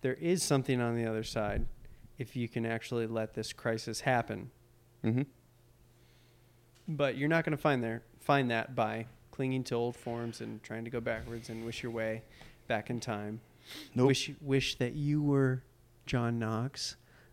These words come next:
Speaker 1: I wish that I was wearing a big black robe and I lived in Geneva and
Speaker 2: <laughs>
Speaker 1: people didn't know anything else but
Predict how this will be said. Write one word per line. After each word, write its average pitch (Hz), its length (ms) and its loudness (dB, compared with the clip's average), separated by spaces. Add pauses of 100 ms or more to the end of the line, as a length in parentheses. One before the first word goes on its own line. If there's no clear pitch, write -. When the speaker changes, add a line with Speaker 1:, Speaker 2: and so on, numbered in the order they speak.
(140)
Speaker 1:
I 156 40 2
wish 190 240 4
that 147 240 4
I 151 240 6
was 131 320 4
wearing 120 340 2
a 117 40 -2
big 127 300 -2
black 113 360 -2
robe 117 440 4
and 113 360 0 (560)
I 120 60 -2
lived 120 280 0
in 117 140 4
Geneva 110 500 0 (240)
and 110 380 -2 (560)
Speaker 2:
<laughs> - 560 -20
Speaker 1:
people 139 220 2
didn't 123 240 6
know 123 180 2
anything 117 500 0
else 107 480 -2
but 104 220 -2